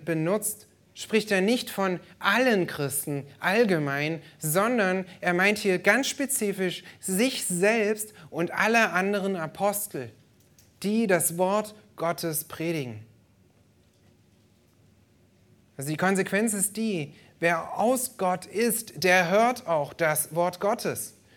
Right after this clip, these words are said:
Das Wort Gottes ist nämlich die Botschaft, die die Apostel gepredigt haben. Und diese Botschaft wurde entweder aufgenommen oder nicht aufgenommen. Und Johannes sagt dann so deutlich, „Wer Gott erkennt,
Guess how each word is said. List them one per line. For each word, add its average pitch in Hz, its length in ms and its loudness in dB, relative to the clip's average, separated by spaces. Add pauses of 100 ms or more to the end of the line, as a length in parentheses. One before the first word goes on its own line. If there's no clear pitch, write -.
(100)
Das 175 220 -2
Wort 208 240 2
Gottes 214 340 2
ist 165 140 -4
nämlich 165 240 -2
die 170 100 -8
Botschaft, 170 460 -4
die 170 80 -8
die 170 100 2
Apostel 175 400 -4
gepredigt 170 540 -6
haben. 170 240 -4 (240)
Und 165 100 -4
diese 202 240 -2
Botschaft 185 720 -2 (180)
wurde 170 180 2
entweder 170 460 0
aufgenommen 180 680 0 (260)
oder 165 260 2
nicht 175 280 0
aufgenommen. 131 540 -6 (1700)
Und 139 60 -10
Johannes 165 340 -2
sagt 165 240 -4
dann 160 120 -4
so 165 140 -4
deutlich, 143 460 -6
„Wer 143 100 -4
Gott 175 400 -4 (180)
erkennt, 165 540 -6